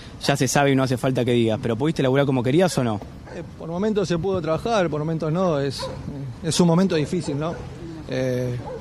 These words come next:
Speaker 2: porque no solamente depende de nosotros, eh, hay muchas cosas a-, atrás que, eh,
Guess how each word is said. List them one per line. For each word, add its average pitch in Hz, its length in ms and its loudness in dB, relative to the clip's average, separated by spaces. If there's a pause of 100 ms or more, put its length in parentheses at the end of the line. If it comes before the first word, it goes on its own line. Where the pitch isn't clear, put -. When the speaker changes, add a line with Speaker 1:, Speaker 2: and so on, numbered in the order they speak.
(460)
Speaker 2:
porque 135 1080 2 (520)
no 156 100 4
solamente 170 440 6
depende 160 360 2
de 147 60 0
nosotros, 147 640 0 (100)
eh, 131 240 -8
hay 147 80 -4
muchas 151 300 2
cosas 160 420 2
a-, 147 160 2
atrás 156 300 4
que, 143 400 0 (420)
eh, 123 280 -6